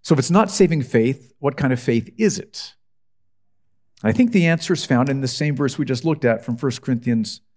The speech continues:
thirteen. Look again, First Corinthians thirteen, verse two, and notice what Paul says about faith in this verse. "And if I have prophetic powers and understand all mysteries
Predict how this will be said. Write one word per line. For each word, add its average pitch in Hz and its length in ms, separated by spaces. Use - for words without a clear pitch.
thirteen. 123 600
Look 135 140
again, 127 280
First 170 240
Corinthians 160 380
thirteen, 147 420
verse 127 280
two, - 500
and 104 120
notice 131 440
what 127 160
Paul 143 180
says 135 240
about 120 300
faith 127 480
in 117 140
this - 340
verse. - 580
"And 127 120
if 196 160
I 208 60
have 196 260
prophetic 190 420
powers 98 720
and 156 200
understand 156 640
all 160 240
mysteries 147 760